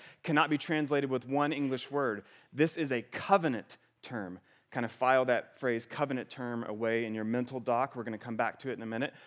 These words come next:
Wrapping up in itself all, all the positive attributes of God. Love, covenant faithfulness, mercy, grace, kindness, loyalty. In short, acts of devotion and loving kindness that go beyond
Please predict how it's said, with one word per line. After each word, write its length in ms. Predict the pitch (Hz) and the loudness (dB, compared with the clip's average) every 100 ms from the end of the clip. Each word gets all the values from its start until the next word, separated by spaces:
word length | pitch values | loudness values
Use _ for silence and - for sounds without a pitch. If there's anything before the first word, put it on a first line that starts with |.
| - _ | -20 _
Wrapping 600 | 113 135 160 170 185 165 | 4 8 10 8 2 4
up 220 | 151 151 | 4 4
in 120 | 165 | 2
itself 480 | 175 - - 123 117 - - | 0 0 0 2 0 -4 6
all, 560 | 156 175 147 101 - - _ _ _ _ _ _ _ _ - - - | 8 10 8 4 -4 -18 _ _ _ _ _ _ _ _ -20 -20 -8
all 280 | - 190 185 | 2 8 8
the 100 | 156 | 6
positive 420 | 120 127 113 110 | 4 4 4 2
attributes 420 | 110 107 101 107 - | 0 0 -4 -8 -8
of 120 | 95 | -4
God. 320 | 104 92 82 - _ _ | -2 -2 -6 -14 _ _
Love, 560 | 110 123 139 143 147 147 _ _ | 4 8 10 8 2 -6 _ _
covenant 360 | - 131 120 - | -4 -2 -2 2
faithfulness, 600 | 156 147 151 139 139 - | 2 2 0 -2 -2 -2
mercy, 440 | 127 143 143 156 | 0 0 0 -2
grace, 460 | 135 120 135 135 131 | -2 0 2 2 -2
kindness, 560 | - 135 143 147 143 | -8 -6 -2 -2 -4
loyalty. 540 | 131 131 131 127 113 104 - - | -4 -2 -2 -4 -6 -10 -12 -6
In 120 | 143 143 | 0 0
short, 460 | - 196 151 120 - | 2 2 4 2 4
acts 260 | 143 170 | 4 4
of 100 | 165 147 | -2 -2
devotion 600 | 135 135 139 - 151 147 - - | 0 2 0 0 -4 -4 -10 -10
and 180 | - 127 | -2 4
loving 280 | 131 160 190 | 6 6 4
kindness 500 | - 151 135 135 131 | -2 -2 0 0 -2
that 300 | - 113 110 | -4 -6 0
go 260 | 151 151 170 | 6 6 6
beyond 680 | 143 131 127 131 135 135 | 2 0 0 0 0 -2